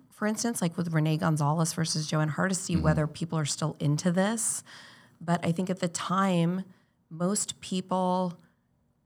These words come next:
Speaker 1: felt like it was the compassionate thing to do, and his policy was, eh,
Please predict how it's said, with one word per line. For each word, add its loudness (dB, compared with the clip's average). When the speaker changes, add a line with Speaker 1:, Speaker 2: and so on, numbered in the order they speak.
Speaker 1:
felt 0
like -2
it 2
was 0
the -6
compassionate -2
thing -2
to 0
do, 0
and 0
his 0
policy -2
was, 0
eh, -8